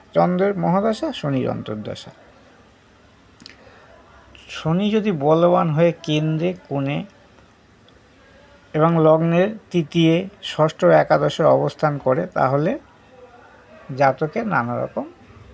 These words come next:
শুভ ফল দেন। ধরুন চন্দ্র, চন্দ্রর ঘরেই আছে, শনি এখানে থাকলো,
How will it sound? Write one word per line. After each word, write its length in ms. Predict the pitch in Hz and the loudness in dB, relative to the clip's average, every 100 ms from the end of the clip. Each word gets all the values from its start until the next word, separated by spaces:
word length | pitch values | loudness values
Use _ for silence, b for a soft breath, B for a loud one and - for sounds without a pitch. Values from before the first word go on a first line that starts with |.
| - - - - - - - - - - 135 | -20 -20 -20 -20 -20 -20 -20 -20 -20 -14 -10
শুভ 280 | - 156 147 - | -4 -2 -2 -2
ফল 160 | 120 | -2
দেন। 160 | 117 123 | -2 0
ধরুন 240 | 165 214 | 0 0
চন্দ্র, 540 | - 170 170 175 240 370 - B - _ _ | 2 2 2 0 -2 -4 -14 B -20 _ _
চন্দ্রর 380 | - 220 190 185 | 0 2 4 2
ঘরেই 340 | 156 160 160 139 | 4 4 4 2
আছে, 320 | 131 - 233 - - _ - - _ _ - | 2 -2 -10 -12 -20 _ -20 -20 _ _ -14
শনি 440 | - 170 170 165 | -4 0 2 2
এখানে 340 | 151 156 143 | 0 -2 -6
থাকলো, 440 | 135 143 139 143 | -6 -8 -6 -6